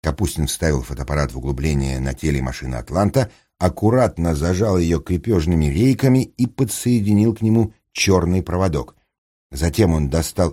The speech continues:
из кейса старенький кассетный диктофон и, перемотав пленку,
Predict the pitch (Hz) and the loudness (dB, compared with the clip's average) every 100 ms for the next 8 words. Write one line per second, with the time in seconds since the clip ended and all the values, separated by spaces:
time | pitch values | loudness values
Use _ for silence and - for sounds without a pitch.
0 | - 85 - - 80 - 69 - 92 82 | -4 -10 -8 -4 -4 -4 -10 -6 -2 0
1 | 69 65 64 73 71 - 78 67 62 64 | -2 -6 -10 -8 -4 -4 -4 -4 -8 -8
2 | - 64 120 131 101 _ _ _ - 104 | -10 -6 0 0 0 _ _ _ -2 0
3 | - 90 90 92 87 82 71 - - 87 | 2 2 4 2 0 -4 -6 -6 -2 0
4 | 120 104 143 | 0 0 -2